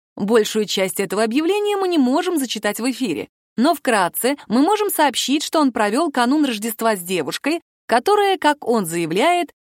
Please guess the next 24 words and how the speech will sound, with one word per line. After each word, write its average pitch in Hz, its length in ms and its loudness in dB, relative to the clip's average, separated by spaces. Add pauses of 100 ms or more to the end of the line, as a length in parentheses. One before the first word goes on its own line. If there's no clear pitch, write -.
станет 247 460 0
следующей 320 680 2
миссис 320 600 0
Крейтон 214 560 0
Карас. 180 520 -2 (280)
Он 240 180 2
заявляет, 233 500 0
что - 140 -2
если 240 300 0
указанная 220 560 0
девушка, 190 520 -4
чье 214 220 0
имя 214 500 0 (200)
или 220 160 2
телефонный 226 560 0
номер 214 460 0
он 214 180 0
не 208 80 0
позаботился 202 680 -2
узнать 196 400 -2
до 196 100 0
их 196 360 -4 (140)
маленького 190 580 0
приключения, 302 760 -2